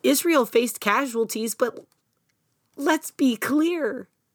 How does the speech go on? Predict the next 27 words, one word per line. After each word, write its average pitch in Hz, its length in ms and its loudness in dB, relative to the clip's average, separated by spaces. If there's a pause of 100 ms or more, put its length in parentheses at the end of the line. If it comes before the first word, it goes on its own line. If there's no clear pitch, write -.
(180)
They 311 180 2
have 285 240 0
a 285 60 0
ginormous 262 840 2
army 247 380 0
and 208 140 2
an 214 140 0
iron 214 480 2
dome 214 360 2
for 262 480 0
the 262 100 4
most 233 320 4
part, 180 300 0
and 208 140 -2
especially 214 680 -2
now. 175 380 0 (440)
They 240 200 4
are 233 120 2
not 202 300 -2
fearing 170 400 2
for 160 320 0
their 156 220 0
lives 143 500 0
in 175 200 2
the 170 100 -2
same 170 680 0 (180)
way 156 500 0